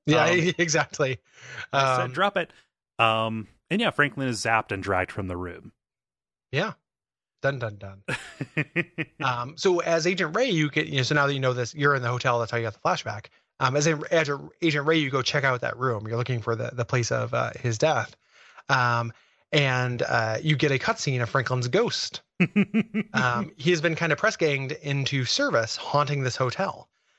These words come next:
Speaker 1: Uh, and this is our fifth and final character, and the one that is the most mechanically different.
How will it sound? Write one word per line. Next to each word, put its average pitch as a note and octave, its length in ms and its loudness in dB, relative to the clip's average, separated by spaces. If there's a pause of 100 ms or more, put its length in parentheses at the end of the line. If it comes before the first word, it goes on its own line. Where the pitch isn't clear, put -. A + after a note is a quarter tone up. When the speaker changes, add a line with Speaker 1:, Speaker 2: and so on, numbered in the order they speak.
(160)
Speaker 1:
Uh, B2+ 240 2
and C#3+ 100 2
this D3+ 120 0
is C#3+ 60 -2
our C3 140 2
fifth D3+ 200 0
and C3 100 -4
final C3 220 0
character, E3 380 2
and C#3+ 240 0
the D3 60 4
one D3+ 220 0
that C#3+ 120 2
is B2+ 120 -2
the C3 80 -2
most C3 240 0
mechanically B2 480 -4
different. B2 380 -4